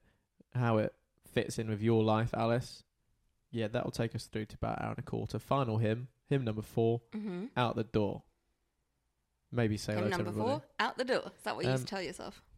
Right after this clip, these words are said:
Speaker 1: Yeah, it was basically bingo.
Speaker 2: <laughs>
Speaker 1: Um, so the sermon, yeah, the sermon's just the, the long chat that the preacher gives.
Speaker 2: Yeah, I thought it was all, like, stories.
Speaker 1: You thought it was all stories?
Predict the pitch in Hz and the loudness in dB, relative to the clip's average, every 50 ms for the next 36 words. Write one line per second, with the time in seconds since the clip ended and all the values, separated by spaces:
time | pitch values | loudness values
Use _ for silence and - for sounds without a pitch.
0 | _ _ _ _ _ _ _ _ _ _ _ - 117 110 113 117 - - 139 139 | _ _ _ _ _ _ _ _ _ _ _ -6 -4 -4 -4 -2 0 0 0 0
1 | - - - 123 120 - 113 107 110 - 104 104 101 - _ _ _ _ - - | 0 -2 -4 -4 -2 0 0 0 -2 -4 -4 -4 -6 -8 _ _ _ _ -20 -16
2 | - - 277 254 - - 277 240 - _ - - 135 131 - 311 - - - - | -10 -8 -8 -8 -6 -6 -6 -6 -4 _ 0 2 2 2 2 0 -4 -6 -8 -12
3 | - 339 - _ _ _ _ _ _ - _ _ - - - - 127 120 117 110 | -12 -12 -12 _ _ _ _ _ _ -20 _ _ -16 -10 -4 2 4 4 4 4
4 | - 120 - - 175 180 175 151 131 120 113 113 - - - 120 117 107 107 107 | 2 0 2 4 6 6 6 6 4 4 2 0 -6 -10 -4 -2 0 0 0 0
5 | - 139 - - 165 175 185 165 147 139 - - 123 - - 120 117 120 127 135 | -2 -2 -2 0 0 2 2 2 2 2 0 -2 -4 -2 -2 -2 0 2 4 4
6 | 139 135 135 131 - - - 107 110 - 113 113 113 - - 117 107 - - - | 4 4 2 0 -2 -2 -4 -4 -4 -4 -8 -10 -6 -2 0 0 0 -2 -4 -6
7 | - - 101 107 107 - - - - - 196 - - - - _ - 208 202 208 | -4 -4 -4 -4 -4 -8 -12 -14 -10 -6 -6 -6 -6 -8 -12 _ -8 -6 -4 -4
8 | 185 131 160 180 196 - - 180 175 175 175 170 - - - - - - - 117 | -4 -4 -4 -6 -8 -8 -8 -6 -6 -4 -6 -6 -6 -8 -12 -14 -12 -8 -8 -8
9 | - - - - - - - _ _ _ _ _ _ _ _ _ _ _ _ _ | -8 -8 -12 -14 -16 -18 -20 _ _ _ _ _ _ _ _ _ _ _ _ _
10 | _ _ _ _ _ _ _ _ - 147 139 - 180 185 - 180 185 190 185 - | _ _ _ _ _ _ _ _ -10 -8 -2 2 2 4 4 4 4 2 2 6
11 | - 208 190 156 131 117 117 117 - - - | 8 8 8 10 8 6 4 0 -4 -8 -12